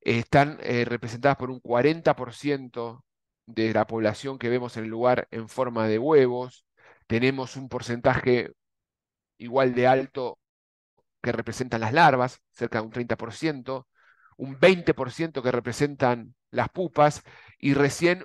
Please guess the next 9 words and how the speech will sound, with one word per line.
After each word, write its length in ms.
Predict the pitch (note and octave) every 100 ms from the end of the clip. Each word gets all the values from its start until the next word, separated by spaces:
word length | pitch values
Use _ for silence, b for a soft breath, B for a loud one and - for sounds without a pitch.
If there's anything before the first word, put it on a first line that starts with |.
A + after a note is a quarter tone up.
| _
un 240 | D3+ C#3+ D3
diez 200 | F3 E3+
por 200 | D#3 C#3+
ciento 420 | - D#3+ D#3+ E3+
tenemos 680 | D3 C#3 C#3+ D3 D3+ - _ _ _ _ -
en 160 | B2
forma 360 | A#2+ C#3+ C#3 B2+
de 60 |
adulto, 600 | B2 D3+ C3+ A2+ - E2